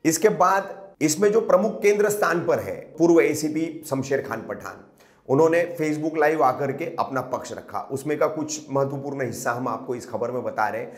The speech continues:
कि इस पूरे झगड़े को लेकर के, इस पूरी बात को और मुद्दे को लेकर के उन्होंने क्या कहा है। वहीं इक्कीस मार्च को एक तरफ शमशेर खान पठान ने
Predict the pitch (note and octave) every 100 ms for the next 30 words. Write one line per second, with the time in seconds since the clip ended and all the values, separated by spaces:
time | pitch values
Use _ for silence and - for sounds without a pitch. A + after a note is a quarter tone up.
0 | - - _ C#3 C#3 C#3 D3+ - D#3 E3+
1 | E3+ - B2+ - D3 D3 D3 C3 C3+ C3+
2 | C3+ C#3+ C#3 C3+ B2 C#3 C#3 A2+ A2 A#2+
3 | - C3+ A#2+ A2 B2 A#2+ A#2 G#2+ A#2 A2
4 | E3 - B2 A2+ B2 - A2+ F#2+ F2+ -
5 | F2 - - C3 F3+ A3+ C4 A#3+ - G3
6 | - A#3+ F3+ F#3 E3+ E3 - B2+ - B2+
7 | C#3 E3 F#3+ E3 D3 C#3+ F3 E3 E3 E3+
8 | D#3+ D#3 E3+ F3